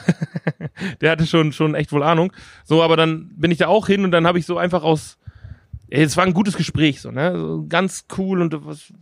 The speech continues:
wie ich mir vorstelle und so. Und, ähm,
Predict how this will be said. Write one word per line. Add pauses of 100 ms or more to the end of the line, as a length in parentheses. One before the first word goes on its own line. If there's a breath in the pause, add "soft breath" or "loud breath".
(220)
wie
ich
mir
vorstelle
und
so. (400 soft breath)
Und,
ähm,